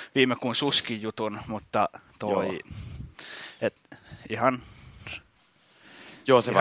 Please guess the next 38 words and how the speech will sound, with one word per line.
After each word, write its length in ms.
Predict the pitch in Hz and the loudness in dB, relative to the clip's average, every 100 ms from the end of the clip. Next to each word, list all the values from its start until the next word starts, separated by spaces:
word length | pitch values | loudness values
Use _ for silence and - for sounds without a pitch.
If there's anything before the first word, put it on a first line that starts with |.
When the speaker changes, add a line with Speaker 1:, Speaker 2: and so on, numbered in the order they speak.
| 107 | 6
Speaker 2:
vaikutti 200 | 147 113 | 6 4
Speaker 1:
näp-, 40 | 98 | 0
Speaker 2:
ihan, 180 | 92 | 4
Speaker 1:
näppärältä 420 | 92 - 127 113 110 | 4 6 6 6 2
Speaker 2:
ihan 80 | |
Speaker 1:
kuulosti 500 | - 110 104 95 104 | -2 0 0 0 -4
sillä 240 | 95 104 92 | -4 -4 -2
lailla. 120 | 95 | 2
Speaker 2:
järkevältä, 540 | 110 104 98 92 82 - - | 2 4 2 2 -2 -8 -10
ihan 140 | 107 | -4
hienolta 300 | 104 101 90 | 0 0 0
kyllä, 180 | - 90 | -2 -2
että 120 | 87 | -2
jos 160 | 90 - | -4 -4
niinku 300 | 87 92 - - | -8 -10 -12 -8
tarvii 260 | 90 85 87 | -6 -6 -8
semmosessa, 500 | 92 90 - 90 - - - _ _ - - - - - | -10 -10 -10 -12 -14 -20 -20 _ _ -20 -20 -20 -20 -6
niissä 240 | 107 101 | -4 -2
asioissa 480 | 92 92 87 - 87 92 - _ _ _ 98 | 0 0 0 -2 -4 -4 -10 _ _ _ -8
vähän 220 | 95 80 | -6 -6
niinku 280 | 82 78 - - _ _ | -10 -14 -18 -20 _ _
lisää, 420 | 95 98 101 85 - _ _ - - | -12 -4 -2 -2 -4 _ _ -16 -12
lisätietoa 580 | 107 104 98 92 - | -8 -6 -4 -4 -4
ja 60 | 80 | -8
semmoista 400 | - 60 - 60 | -10 -18 -16 -16
niinku 320 | 50 - - - - - _ _ - - - - | -16 -18 -20 -20 -20 -20 _ _ -18 -16 -10 -6
apua, 260 | 87 85 | -4 -4
mitä 220 | 76 73 | -6 -10
siinä 320 | - 80 67 65 | -10 -8 -10 -12
oli, 160 | 69 53 | -12 -12
niin 180 | - - - - - - - - - _ _ - - - - - - _ | -14 -14 -16 -18 -20 -20 -20 -20 -20 _ _ -20 -20 -18 -18 -18 -20 _
silloin 380 | - 98 92 80 | -10 -6 -4 0
se 40 | 127 | 2
Speaker 1:
Koska 160 | 139 | 4
Speaker 2:
voi 80 | 139 | 4
olla 60 | 160 | 2
Speaker 1:
i-, 40 | |
Speaker 2:
ihan, 80 | 139 | -4